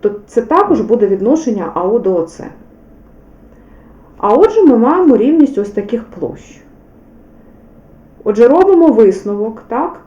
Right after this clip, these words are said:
що площа трикутника А Б О відноситься до площі трикутника Б О Ц, як площа трикутника А О Д відноситься до площі трикутника С О Д. Також нагадую, що ми довели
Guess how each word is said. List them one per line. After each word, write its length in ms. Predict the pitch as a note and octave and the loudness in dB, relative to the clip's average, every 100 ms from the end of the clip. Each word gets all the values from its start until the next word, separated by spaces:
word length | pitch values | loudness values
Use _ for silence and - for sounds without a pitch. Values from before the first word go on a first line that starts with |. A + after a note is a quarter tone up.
| - - - | -20 -20 -20
що 500 | - - A#3 D#3 - - _ _ _ _ _ | -20 0 2 2 -2 -16 _ _ _ _ _
площа 400 | A#3 D4 G4 C#4 | -4 -2 0 -2
трикутника 880 | A#3+ G#3 - F#3+ G3 F3+ F3+ D#3+ - - _ _ _ _ _ _ _ - - | -2 -4 -2 -6 -4 -8 -6 -6 -8 -14 _ _ _ _ _ _ _ -20 -12
А 140 | F3 | -8
Б 140 | E3 E3 | -4 0
О 360 | D#3 G#3+ E4 | 2 2 0
відноситься 600 | A3 G3+ C4+ E4+ B3 G#3 | -2 -2 -2 -4 -6 -8
до 140 | E3 E3 | -8 -8
площі 340 | E3+ F3+ F#3+ | -6 -8 -8
трикутника 640 | F3+ E3+ F3+ F3+ E3 E3 D3 | -10 -8 -8 -10 -10 -8 -6
Б 220 | D#3+ D#3 | -4 -2
О 120 | D3 | -4
Ц, 420 | - - G3+ D#4+ - - - _ | -8 -8 -6 -6 -10 -20 -20 _
як 360 | G3 G#3 D#3+ - - | -4 -2 -2 -6 0
площа 340 | A#3 A3+ F#3 | 2 2 -4
трикутника 720 | - F3+ F#3+ F3+ E3+ E3 D3+ - | -6 -6 -4 -4 -6 -8 -10 -4
А 120 | E3 | 0
О 140 | D#3+ | 0
Д 340 | D#3+ C#4 F#4 G4+ G#3 | 0 0 -2 -6 -4
відноситься 640 | F#3+ G3 C#4 - D4+ - F#3 | -4 -2 -4 -2 -6 -6 -6
до 120 | E3+ | -6
площі 380 | G3 C4+ - A3+ | -2 -2 -2 -6
трикутника 640 | E3 D#3+ A3+ A3 G#3+ F3+ | -6 -6 -6 -6 -6 -8
С 200 | - F#3+ | -4 -4
О 120 | F3 D3+ | -4 -6
Д. 220 | C#3 - - _ _ _ _ _ _ _ _ _ _ _ _ _ _ _ _ _ _ - | -8 -12 -18 _ _ _ _ _ _ _ _ _ _ _ _ _ _ _ _ _ _ -4
Також 380 | G3 - E4 | -4 -2 -2
нагадую, 760 | F4+ E4+ A3+ F#3+ F3 F3+ E3+ E3 - | 0 0 -2 -4 -4 -6 -8 -12 -8
що 200 | G3+ G3 | -6 -2
ми 180 | B3 | -2
довели 640 | C#4 D4+ A3 F3+ F#3 B3 | 0 0 0 0 0 -2